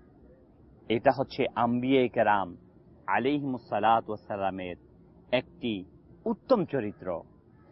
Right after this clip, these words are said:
যারা লজ্জাবোধ করে থাকে, এটা আম্বিয়ায়ে কেরাম আলাইহিমুস সালাতু ওয়াস সালামের উত্তম চরিত্র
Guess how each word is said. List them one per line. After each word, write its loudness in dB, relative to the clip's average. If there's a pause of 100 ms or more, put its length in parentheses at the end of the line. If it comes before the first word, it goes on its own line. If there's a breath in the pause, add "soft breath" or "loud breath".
(220 soft breath)
যারা 6
লজ্জাবোধ 6
করে 4
থাকে, -4 (540)
এটা 2
আম্বিয়ায়ে 2
কেরাম 4
আলাইহিমুস -2
সালাতু 4
ওয়াস -10
সালামের 0 (420 soft breath)
উত্তম 2
চরিত্র 2